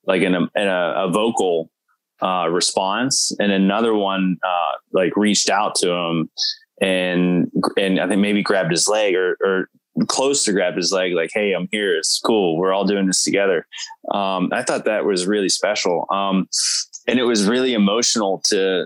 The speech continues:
to have a, a debrief after the breath work. And, and once we did the breath work, it was like, everything goes, um, everything that we felt. I mean, all of us,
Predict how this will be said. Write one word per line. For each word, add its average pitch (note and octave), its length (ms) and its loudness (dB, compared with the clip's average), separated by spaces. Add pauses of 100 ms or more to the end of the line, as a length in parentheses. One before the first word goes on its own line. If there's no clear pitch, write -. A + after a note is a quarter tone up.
to G2 120 0
have F#2+ 340 0
a, F#2+ 280 0
a F#2+ 100 -2
debrief G2 680 0 (880)
after F#2+ 760 0
the F#2 100 -4
breath G2 360 -2
work. F2 340 0 (140)
And, G#2+ 200 -2 (160)
and G2+ 400 2
once A#2 640 2
we A2+ 180 4
did G#2+ 260 2
the A2 60 2
breath G2+ 380 0
work, A#2+ 300 0
it G2+ 80 2
was F#2+ 220 0
like, F2+ 260 -2 (520)
everything A#2 440 2
goes, D2+ 600 -2
um, G2 480 2
everything B2 380 0
that - 80 -2
we E2 100 0
felt. A2+ 340 0
I B2+ 60 2
mean, C#3+ 220 0
all D#3 240 0
of G2 120 0
us, - 300 -2